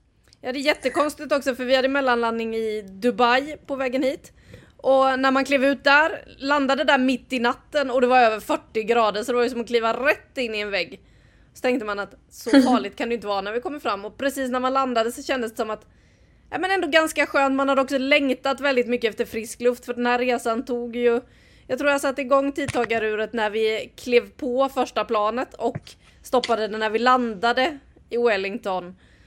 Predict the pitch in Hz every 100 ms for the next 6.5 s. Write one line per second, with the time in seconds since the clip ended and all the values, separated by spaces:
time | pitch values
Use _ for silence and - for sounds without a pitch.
0 | _ - 220 240 202 233 220 214 208 208
1 | 214 - 247 240 240 240 220 247 254 233
2 | 254 277 226 185 165 233 233 240 320 254
3 | 254 220 214 208 214 214 233 226 240 -
4 | 240 247 269 196 196 214 196 190 226 214
5 | 185 196 185 185 - - - - 202 190
6 | 190 190 185 180 -